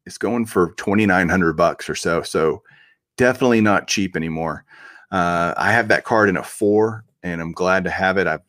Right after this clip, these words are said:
owned it for several years now. Uh, bought it at the National, actually, in Cleveland a couple of years ago. Uh, his last Topps card is nineteen seventy-one Topps, which is an amazing, awesome card. It's, uh,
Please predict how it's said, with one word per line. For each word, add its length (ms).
owned 180
it 100
for 160
several 340
years 260
now. 300
Uh, 280
bought 200
it 140
at 140
the 80
National, 480
actually, 500
in 500
Cleveland 440
a 60
couple 200
of 60
years 160
ago. 280
Uh, 140
his 300
last 280
Topps 240
card 380
is 140
nineteen 420
seventy-one 640
Topps, 420
which 160
is 120
an 120
amazing, 540
awesome 400
card. 420
It's, 260
uh, 220